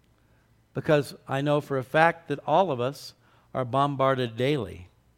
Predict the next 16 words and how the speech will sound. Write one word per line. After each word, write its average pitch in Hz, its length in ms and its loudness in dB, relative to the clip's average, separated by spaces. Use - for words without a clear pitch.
by 120 120 -4
the 120 120 -2
lies 135 520 0
and 120 180 -10
the 117 60 -6
deceptions 131 720 -8
of 120 180 -12
the 117 200 -12
enemy. 110 480 -10
And 117 180 -8
he 151 380 -4
isn't 156 380 -4
God, 120 440 2
but 110 120 -6
he's 113 220 -6
no 127 360 -2